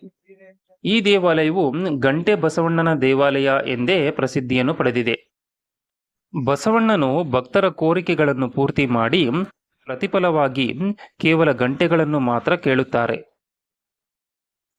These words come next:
ಉದ್ಯೋಗ, ವಿದ್ಯಾಭ್ಯಾಸ, ಆರೋಗ್ಯ ಸಮಸ್ಯೆ ಪರಿಹಾರಕ್ಕಾಗಿ, ವಿವಾಹ, ಸಂತಾನ, ಹೀಗೆ ಜನರು ವಿವಿಧ ಕೋರಿಕೆಗಳನ್ನು ಪೂರ್ತಿ ಮಾಡುವಂತೆ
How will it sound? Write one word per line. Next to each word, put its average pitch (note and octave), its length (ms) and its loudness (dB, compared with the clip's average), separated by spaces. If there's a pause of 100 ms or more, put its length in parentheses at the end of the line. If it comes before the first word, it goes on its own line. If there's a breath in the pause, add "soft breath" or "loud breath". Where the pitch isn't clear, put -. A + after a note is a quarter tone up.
(140)
ಉದ್ಯೋಗ, C#3 500 2
ವಿದ್ಯಾಭ್ಯಾಸ, B2 960 0 (380)
ಆರೋಗ್ಯ D3+ 480 0
ಸಮಸ್ಯೆ C3 460 -2
ಪರಿಹಾರಕ್ಕಾಗಿ, A#2 960 -2 (380 loud breath)
ವಿವಾಹ, B2+ 580 0
ಸಂತಾನ, C3 580 0
ಹೀಗೆ B2 560 0 (240)
ಜನರು C3 420 0
ವಿವಿಧ C3 360 2
ಕೋರಿಕೆಗಳನ್ನು C#3 1040 0
ಪೂರ್ತಿ C#3+ 280 -2
ಮಾಡುವಂತೆ A#2 640 0